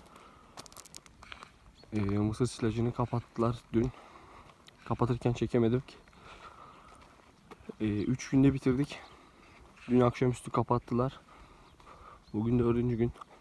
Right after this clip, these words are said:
Ee, silaj videolarda gördüğünüz gibi çok genişti. Ama çadır bulamadık. O yüzden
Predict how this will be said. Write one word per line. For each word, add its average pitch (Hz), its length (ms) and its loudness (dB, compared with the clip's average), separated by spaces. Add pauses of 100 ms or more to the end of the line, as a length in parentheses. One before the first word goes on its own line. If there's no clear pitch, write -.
(1700)
Ee, 107 280 2
silaj 143 400 0 (560)
videolarda 139 420 2
gördüğünüz 139 380 2
gibi 139 140 -2
çok 139 260 -2
genişti. 135 460 0 (2250)
Ama 123 240 -2 (2000)
çadır 135 340 2
bulamadık. 131 540 4 (960)
O 120 160 4
yüzden 143 320 -2